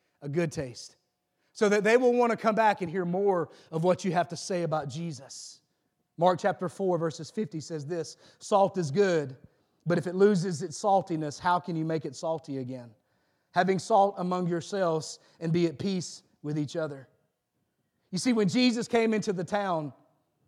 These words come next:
Zacchaeus was in a tree. But Jesus said something to Zacchaeus that made Zacchaeus jump out of the tree. There was something that was said to him that day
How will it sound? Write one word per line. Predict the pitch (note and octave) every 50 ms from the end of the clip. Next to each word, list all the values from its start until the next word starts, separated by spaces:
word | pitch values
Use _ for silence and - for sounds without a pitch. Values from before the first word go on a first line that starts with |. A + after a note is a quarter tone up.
| _ _ _ _ _ _ _ _ _ _ _ _
Zacchaeus | - C#3 G#3 G3 F#3 - - A3+ G#3+ G3 F3 - - -
was | F#3 F3 E3
in | F#3 F#3
a | F3 E3
tree. | - - G#3+ G3+ F3+ E3 D3+ B2+ A#2 _ _ _ _ _ _ _ _ _ _ _ _ _ _ _ _
But | - E3 E3
Jesus | B2+ F#3 A#3+ B3 A#3+ A3+ G#3+ -
said | - A#3+ A3 G3+ -
something | - - B3+ B3+ B3 - A#3 G#3
to | E3+ G3 F#3+
Zacchaeus | D#3 G3+ G3+ F#3+ - - - A#3 G3+ F#3+ F3+ - - - _ _ _ _ -
that | G3 F#3+ F#3+ E3
made | F3+ G3 G3 G3 F3
Zacchaeus | D#3 G#3 G3+ F#3 - - G#3 F#3 E3+
jump | - - F#3+ F3+ E3 F#3
out | F3+ F3+ E3+
of | D#3+
the | D3 C3+
tree. | - - D#3 C#3 C3 B2+ _ _ _ _ _ _ _ _ _ _ _ _ _ _ _ _ _ _ _ _ _ _ _ _ _ _ _ _ -
There | G#3
was | G#3+ A3+ - -
something | - C4+ C#4 C4+ - E4+ C#4+ B3+
that | B3 A#3
was | A3+ A3 A3
said | - - C4+ B3+ B3
to | B3 A#3+
him | G3 A3 A3+ G#3+
that | G#3 G3+ G3 G3
day | G3+ G3 F#3+ F3+ E3+ D3+